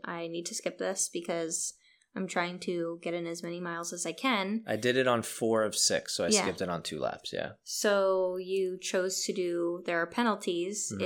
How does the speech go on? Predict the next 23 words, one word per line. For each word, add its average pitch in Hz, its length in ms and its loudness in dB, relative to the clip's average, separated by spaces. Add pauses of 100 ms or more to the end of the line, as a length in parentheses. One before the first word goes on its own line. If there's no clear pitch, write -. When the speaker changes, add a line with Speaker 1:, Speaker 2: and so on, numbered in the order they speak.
Speaker 1:
if 190 80 -8
you 175 140 -2
can't 175 380 -6
complete 175 340 -6
an - 80 -6
obstacle, 170 580 -4
so - 280 -2
you 170 180 -4
chose 175 300 -6
to 190 80 -6
do 175 380 -2 (520)
a 180 140 4
penalty, 202 500 4
which 170 720 0
you 175 300 -4
had 175 220 -2
to 185 160 0
make 170 260 -2
up 180 120 -4
on 170 120 0
the 185 80 -2
spot. 180 420 2 (240)
Speaker 2:
Yep. 101 240 -2